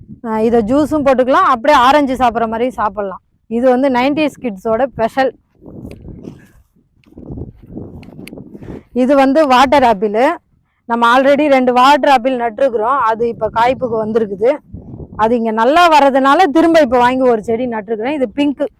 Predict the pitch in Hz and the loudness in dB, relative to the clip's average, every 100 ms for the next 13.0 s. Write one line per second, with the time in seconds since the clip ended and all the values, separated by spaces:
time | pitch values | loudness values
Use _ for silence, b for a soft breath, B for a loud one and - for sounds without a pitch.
0 | _ 226 240 254 247 285 262 269 233 240 | _ -8 -4 -2 -2 -2 -2 -2 -2 -2
1 | 262 247 - _ _ _ _ _ _ _ | -2 -4 -10 _ _ _ _ _ _ _
2 | - _ _ - _ _ _ _ _ _ | -20 _ _ -20 _ _ _ _ _ _
3 | _ _ _ _ _ _ _ _ _ _ | _ _ _ _ _ _ _ _ _ _
4 | _ _ _ _ _ _ _ _ _ _ | _ _ _ _ _ _ _ _ _ _
5 | _ _ _ _ _ _ _ _ _ _ | _ _ _ _ _ _ _ _ _ _
6 | _ 240 269 285 277 320 285 277 240 240 | _ -2 2 4 4 2 0 0 0 -2
7 | 269 254 247 262 254 214 208 208 294 - | 0 0 2 2 4 2 -2 -4 -4 -6
8 | - 240 269 330 277 247 240 262 269 196 | -4 0 4 4 4 2 0 0 0 2
9 | 220 269 285 269 247 233 240 233 233 226 | 2 2 2 2 -2 0 -2 -2 -4 -2
10 | 220 214 214 240 _ _ _ _ _ 202 | -2 -2 -4 -8 _ _ _ _ _ -2
11 | 233 311 302 277 262 247 247 254 233 247 | 2 4 4 4 2 4 2 0 0 0
12 | 226 220 226 226 220 220 240 202 196 | 2 0 -2 -4 -4 -4 -4 -4 -8